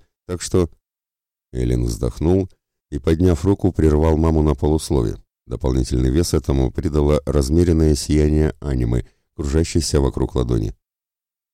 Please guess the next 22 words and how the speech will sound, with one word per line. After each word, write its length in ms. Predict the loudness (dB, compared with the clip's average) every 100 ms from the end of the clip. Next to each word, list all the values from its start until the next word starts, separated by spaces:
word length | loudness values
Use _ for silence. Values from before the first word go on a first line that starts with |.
| _ _ _ _ _ _ _
«Я 180 | -4 -2
все 180 | 0 0
равно 280 | 2 2
поступлю 460 | 0 -2 -2 0 0
в 40 |
академию, 500 | 2 0 2 4 4
мама, 340 | 2 0 -4 -8 _ _
что 240 | -6 -4
бы 140 | 0 0
о 40 |
том 240 | 2 2
ни 80 | 2
говорили 480 | 2 2 4 4 2
достопочтенные 840 | 2 -2 -4 -6 -6 -4 -2 2 2
наставники, 640 | 0 0 0 0 0 -4 -6 _ _ -12
которые 360 | -4 2 4
не 100 | 4
видят 280 | 4 2 2
дальше 300 | 2 2 -2
своего 360 | 0 0 2 0
собственного 580 | -2 -4 -4 -2 0
носа». 300 | 0 -2 -6